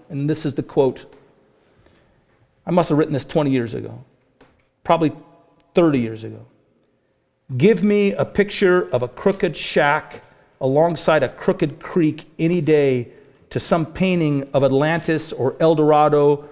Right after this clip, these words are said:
or of a marble palace. It is humble settings that I find most beautiful and even most hopeful. I don't know if this sensibility is true in other parts of the world,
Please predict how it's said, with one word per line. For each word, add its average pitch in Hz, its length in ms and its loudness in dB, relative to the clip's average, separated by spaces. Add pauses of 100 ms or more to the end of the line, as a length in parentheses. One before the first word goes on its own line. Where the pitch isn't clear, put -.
(200)
or 147 180 4
of 139 100 4
a 131 80 4
marble 139 460 2
palace. 110 680 -6 (880)
It 160 160 6
is 147 180 2
humble 214 420 4
settings 151 540 0
that 139 120 2
I 135 100 2
find 147 420 0
most 135 260 0
beautiful 185 800 0 (400)
and 123 140 -2
even 165 540 2
most 147 500 0 (760)
hopeful. - 760 -2 (1500)
I 127 100 0
don't 190 180 2
know 202 140 4
if 165 100 -2
this 180 140 0
sensibility 175 600 2
is 143 140 0
true 190 180 2
in 165 80 2
other 156 140 2
parts 156 320 0
of 147 40 0
the 139 60 2
world, 147 480 2